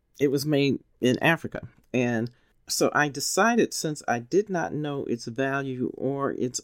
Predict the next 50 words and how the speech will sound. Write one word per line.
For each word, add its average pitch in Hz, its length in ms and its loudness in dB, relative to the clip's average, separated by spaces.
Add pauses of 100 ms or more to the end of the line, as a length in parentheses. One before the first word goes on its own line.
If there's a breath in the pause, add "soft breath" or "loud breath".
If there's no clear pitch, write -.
origin, 127 720 0
I 135 100 4
know 190 180 2
its - 160 0
origin, 151 560 2
but 117 140 0
I 120 80 4
didn't 135 340 -2
know 131 280 -6 (480)
who 202 140 2
gave 123 260 2
it - 140 -8
to 120 100 0
me. 110 180 -4 (120)
I - 60 -12
know 120 140 -4
that - 80 -10
sounds 175 280 -4
weird, 151 360 2
and 135 100 -6
we'll 110 100 -10
get - 180 -4
to 131 80 -10
that 127 160 2
in - 60 -12
a 156 40 -12
second. - 420 -2 (760)
I 120 300 2
contacted 151 500 -2
my 185 160 -4
daughter, 117 480 -2 (180)
and 117 160 -8
I 113 100 -6
said, 117 420 -2
um, 107 240 -6 (100)
"Hey, 214 260 -2 (460)
I 139 100 -4
got 185 220 2
this 175 160 2
statue." 151 600 2 (240)
<laughs> - 260 0
Mind 139 380 4
you, 123 160 0 (240 soft breath)
I've 143 140 0
had 185 200 0
this 143 160 0
statue 127 360 0
for - 120 -12
twenty-five 117 640 -2
years. 76 360 -2